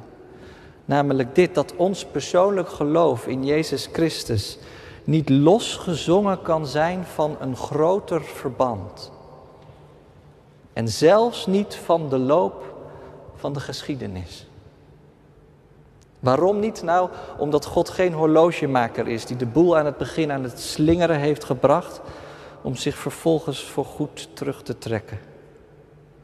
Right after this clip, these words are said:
Nee, Daniel ziet het heel scherp. God is rechter. En hij is redder.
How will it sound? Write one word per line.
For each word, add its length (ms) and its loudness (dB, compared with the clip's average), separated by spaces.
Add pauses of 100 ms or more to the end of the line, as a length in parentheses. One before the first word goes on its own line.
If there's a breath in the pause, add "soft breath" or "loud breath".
(720)
Nee, 580 0
Daniel 520 0
ziet 220 -10
het 120 -6
heel 200 0
scherp. 400 0 (540 loud breath)
God 440 -2
is 320 -4
rechter. 800 0 (1500)
En 160 -2
hij 200 0
is 220 -4
redder. 480 -2